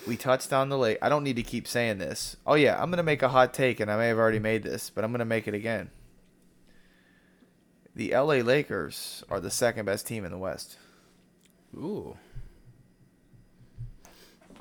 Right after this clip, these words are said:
Speaker 2: I, I gotta put the Nuggets in there right now. I'm not sure why.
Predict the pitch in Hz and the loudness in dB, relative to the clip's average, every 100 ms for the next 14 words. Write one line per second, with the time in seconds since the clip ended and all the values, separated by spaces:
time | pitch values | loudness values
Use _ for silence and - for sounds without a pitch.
0 | - - - - - - - - - 127 | -20 -20 -20 -20 -20 -20 -20 -16 -6 -4
1 | 143 143 139 139 135 127 110 120 110 - | -2 -2 -2 -4 -2 -2 0 0 0 -4
2 | 92 98 98 95 104 90 98 104 104 107 | -6 -6 -4 -4 -4 -6 -10 -10 -8 -8
3 | 107 107 104 120 139 | -8 -6 -6 -6 -8